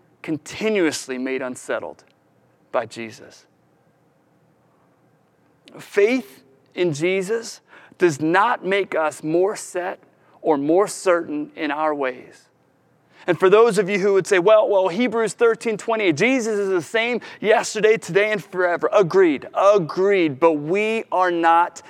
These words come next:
Jesus. <laughs> Far from him. Simply put, my Jesus at thirty-nine years old, having been married seventeen plus years and with three kids, is very different than my Jesus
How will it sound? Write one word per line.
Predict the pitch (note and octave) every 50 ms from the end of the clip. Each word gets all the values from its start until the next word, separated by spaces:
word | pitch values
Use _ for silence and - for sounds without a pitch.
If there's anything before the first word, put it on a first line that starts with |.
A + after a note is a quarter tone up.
| - - - - - D3
Jesus. | C3+ - D#3 D3+ C#3+ B2 A#2 B2 - - - - - - - - - - -
<laughs> | - - - - - - - - - - _ _ _ _ _ _ _ _ _ -
Far | - F3+ F#3+ F3
from | - - - D#3 C#3+ A#2+
him. | - - D2+ D2 C#2+ - _ _ _ _ _ _ _ _ _ _ _ _ _ _ _ _ _ _ _ _ _ _ _ _ _ _ _ - -
Simply | C3 - G#3+ A3 - F#3 F#3+ F3+
put, | - - G3+ F#3+ D3+
my | E3+ E3+ F3+ F3+ F3+ A3 A#3
Jesus | F#3+ - F3+ G3+ G3+ G3+ F#3 D3 C3+ D3+ - - - - - - - _ _ _ _ _ _ _ - -
at | - D#3+ - _ -
thirty-nine | G3+ G#3 G#3 G3+ G#3+ G3+ F#3+ F3+ F3 F3+ F3+
years | F3+ F3+ E3 D3 D#3
old, | E3 D3+ D3 C#3+ D3
having | D3+ F3+ G3 F3+ F3+ E3
been | D#3+ F3 E3+ E3+
married | F3 F#3 F#3 F3+ F3 D#3+ - - - -
seventeen | - - - G3+ F#3+ F#3+ F#3+ F3 - G3 F#3
plus | F3 - F#3+ F3 E3+ - - F#3
years | F#3 F#3 F#3 E3 D3
and | D#3+ D#3+
with | D#3+ D#3+ D#3 - - - - _ -
three | - F3 F#3 G3+ G#3+ G#3+ G#3+ G#3+ - - - _ -
kids, | - - G3+ F#3 F3 B2+ B2 C#3 - - - _
is | - F#3+ F#3+ E3 C#3
very | C#3 C3 C#3 E3+ F#3+ G3 G3+ A3 A#3 A3
different | E3 D3+ F#3+ F#3 D#3+ - E3+ D#3 C3+
than | D#3+ E3+ D#3+ E3
my | F3 E3+ F3 F#3
Jesus | F#3+ D#3 - F3 F3+ F3+ E3+ D#3 C3+ D3 C#3+ C#3+ -